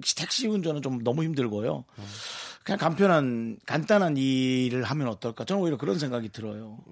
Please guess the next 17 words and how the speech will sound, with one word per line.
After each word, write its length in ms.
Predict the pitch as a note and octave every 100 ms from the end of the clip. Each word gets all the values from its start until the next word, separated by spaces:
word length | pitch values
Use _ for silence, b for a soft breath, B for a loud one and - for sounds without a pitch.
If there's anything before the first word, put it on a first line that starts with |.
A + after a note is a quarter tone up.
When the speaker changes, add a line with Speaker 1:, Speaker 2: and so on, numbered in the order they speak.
| -
Speaker 2:
어, 540 | A2+ A2+ A2+ G#2+ G2+
Speaker 1:
네. 100 | G#2 -
Speaker 2:
무슨 280 | D#3 G#3 G3
일이든 520 | A#2+ A#2 C#3+ C#3 E2+ _
Speaker 1:
네. 120 | A#2+ A2+
Speaker 2:
아버지께서 720 | A#2+ C#3+ D3+ D3 C#3 B2+ C3+
하시겠다 600 | C#3+ D#3+ E3 D#3 - C#3
계획을 340 | A#2+ A#2 C3 D3
하시면 540 | D#3 D#3+ A#2+ C#3+ C3 b b b -
뒤에서 400 | D3 D#3+ D#3+ D#3
서포터만 560 | G3 F#3+ A#3+ G3+ G3
잘해주면 400 | F3 C3 E3 G#3
될 140 | G#3+ G2+
것 180 | - -
Speaker 1:
네. 60 |
Speaker 2:
같아요. 300 | A#2+ D3 D2+
뭐 320 | D2 G#2+ A2+